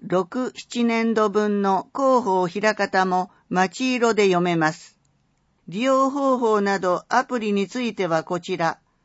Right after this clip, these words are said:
二次元コードがあります。ダウンロードはこちら。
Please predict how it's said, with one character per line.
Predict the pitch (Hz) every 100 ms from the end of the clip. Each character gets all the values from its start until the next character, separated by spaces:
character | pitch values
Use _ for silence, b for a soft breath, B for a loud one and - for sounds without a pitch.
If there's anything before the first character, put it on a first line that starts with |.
| _ _ _ _ -
二 | 208 220
次 | 269
元 | 269 262
コ | 247 269
ー | 247
ド | 190
が | 165 156
あ |
り | 156 156
ま | 143
す。 | - - _ _ _ _ _ _ _ _ -
ダ | 160 220
ウ | 262 269
ン | 254
ロ | 262
ー | 233
ド | 180
は | 156
こ | 156 170
ち | 170 175
ら。 | 170 170